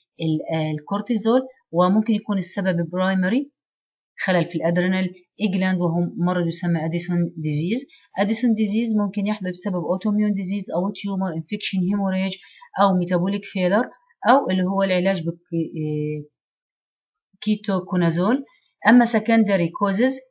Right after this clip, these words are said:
سكندري كوزز معناته السبب حيكون على مستوى البيتيوتري جلاند، بيكون هايبوبيتيوتريزم،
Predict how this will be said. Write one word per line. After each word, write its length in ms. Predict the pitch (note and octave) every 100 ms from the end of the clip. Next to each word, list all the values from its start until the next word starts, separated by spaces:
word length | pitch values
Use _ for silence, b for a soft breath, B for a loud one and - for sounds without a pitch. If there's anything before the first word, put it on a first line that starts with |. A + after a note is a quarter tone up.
| _ _ _
سكندري 500 | - F#3 G#3+ G#3+ A3
كوزز 360 | A3 A3+ A#3 G#3+
معناته 280 | G3+ G3 G3+
السبب 380 | F#3 G#3 G3+ F#3+
حيكون 540 | F#3 F3+ - G3+ G3
على 340 | - D#3+ F3
مستوى 580 | F3+ G3 - G3 F3+ F3+ F3 F3
البيتيوتري 600 | E3+ D#3 D#3+ F3+ F#3+ G#3+
جلاند، 300 | F#3+ G3+ G#3 F3+
بيكون 300 | D#3 G3 E3+
هايبوبيتيوتريزم، 1600 | G3 F#3 F3 E3+ D#3+ D#3 E3+ D3+ D3+ E3 F3 E3+ E3+ E3+ A#3 C#4